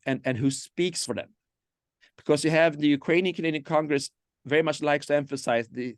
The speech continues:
they speak on behalf of one point four million Canadians of Ukrainian descent.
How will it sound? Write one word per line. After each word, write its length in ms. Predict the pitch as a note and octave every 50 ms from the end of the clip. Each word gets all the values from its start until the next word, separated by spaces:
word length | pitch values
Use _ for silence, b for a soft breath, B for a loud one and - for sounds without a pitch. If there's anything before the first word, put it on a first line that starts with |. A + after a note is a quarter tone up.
| _ _ -
they 140 | B2+ A#2+
speak 460 | A2+ - - - - D#3 D#3+ F3 E3+ -
on 120 | C#3+ B2+
behalf 340 | A#2+ A#2+ C#3 C3+ C3+ C3+ -
of 160 | B2+ B2 C3
one 240 | C3+ C3+ D#3 E3 D#3+
point 320 | - - D3+ C#3 C#3+ C#3
four 240 | - - C#3 C3+ C3+
million 520 | C3+ C3+ C3+ C3 B2+ B2+ B2 A#2+ B2 A2 - _ _ _ _ _ _ _ _ _ _ _ _ _ _ _ _
Canadians 460 | - - C3 C3 C3+ C3+ C3+ B2 -
of 60 | - A#2+
Ukrainian 360 | B2 A2 - - C3 B2+ B2
descent. 460 | B2+ B2 - G#3+ D3 G#2+ - -